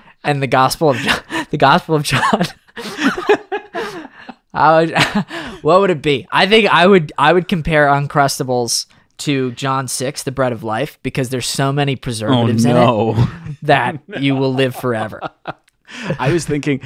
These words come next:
Speaker 2: so my, my mind immediately went to, uh, like,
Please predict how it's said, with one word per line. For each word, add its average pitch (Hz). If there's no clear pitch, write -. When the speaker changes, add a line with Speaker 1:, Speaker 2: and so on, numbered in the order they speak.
Speaker 2:
so 151
my, 147
my 143
mind 147
immediately 139
went 120
to, 107
uh, 104
like, 107